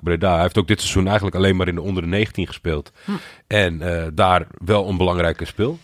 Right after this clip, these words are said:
Speaker 2: Dus de Willem Wijs factor van Burundi.
Speaker 1: De Willem Wijs heeft, eh, gewoon een, eh, Afrika Cup International afgeleverd.
Speaker 2: Gek. Ik ben benieuwd. Er zijn niet zo heel veel tieners. Ik heb er straks ook nog een, ik heb ook nog één tienertje opgeschreven. Maar er
Speaker 1: Ik
Speaker 2: zijn
Speaker 1: vind
Speaker 2: heel
Speaker 1: ook,
Speaker 2: weinig
Speaker 1: ik
Speaker 2: talenten.
Speaker 1: vind ook heel jammer. Ik zat te kijken naar, eh, ehm,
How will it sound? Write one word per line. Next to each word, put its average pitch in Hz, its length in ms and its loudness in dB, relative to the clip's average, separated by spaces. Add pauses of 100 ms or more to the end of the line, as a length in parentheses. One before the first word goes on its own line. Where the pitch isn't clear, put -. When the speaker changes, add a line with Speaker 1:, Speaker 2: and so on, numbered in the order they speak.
Speaker 2:
Dus - 100 -20
de 143 100 -4
Willem 170 220 2
Wijs 170 300 2
factor 127 480 -2
van 123 180 -8
Burundi. 120 520 -4
Speaker 1:
De - 100 -4
Willem 139 260 4
Wijs 123 260 2
heeft, 113 260 4
eh, 101 160 4
gewoon 90 260 4
een, 87 200 2
eh, 85 280 -2
Afrika 165 300 0
Cup 143 200 0
International 117 480 0
afgeleverd. 82 540 0
Speaker 2:
Gek. 226 220 0
Ik - 100 -20
ben 190 100 -2
benieuwd. 240 180 4
Er 170 60 -6
zijn 285 120 4
niet 339 140 2
zo 247 100 -4
heel 302 160 0
veel - 200 -10
tieners. 151 520 -2
Ik - 120 -16
heb 190 100 -8
er - 60 -18
straks 196 240 -6
ook 202 120 -6
nog 180 140 -10
een, 170 100 -8
ik - 60 -16
heb - 140 -12
ook 185 60 -6
nog 180 100 -6
één 143 160 -4
tienertje 127 400 -6
opgeschreven. - 360 -14
Maar 180 100 2
er 160 40 4
Speaker 1:
Ik - 60 -6
Speaker 2:
zijn 180 120 4
Speaker 1:
vind 320 120 2
Speaker 2:
heel 170 80 6
Speaker 1:
ook, 185 60 4
Speaker 2:
weinig 170 280 0
Speaker 1:
ik 160 60 -4
Speaker 2:
talenten. 170 220 2
Speaker 1:
vind 165 140 6
ook - 160 2
heel 165 180 4
jammer. 107 340 4
Ik 110 100 -2
zat 143 140 -2
te 139 60 -8
kijken 147 440 0
naar, 135 260 2
eh, 123 640 2
ehm, 117 80 -4